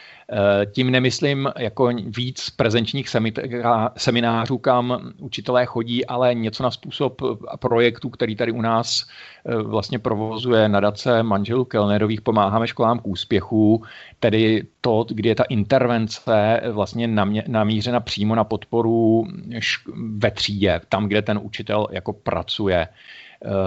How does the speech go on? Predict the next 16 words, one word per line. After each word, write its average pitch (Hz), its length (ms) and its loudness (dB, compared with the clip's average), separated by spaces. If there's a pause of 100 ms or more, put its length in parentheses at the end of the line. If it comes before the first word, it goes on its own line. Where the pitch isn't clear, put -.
(360)
toto 123 240 2
může 113 240 0
být 104 140 2
třeba 113 220 2
formou 101 360 0
nějakého 98 300 0
peer 101 340 2
review, 95 360 0 (220)
párové 98 580 2
výuky, 92 420 -6
kdy 90 140 -8
ty 92 100 -10
učitelé 98 480 -2
spolupracují 98 760 -4
a 92 40 0
učí 92 300 -4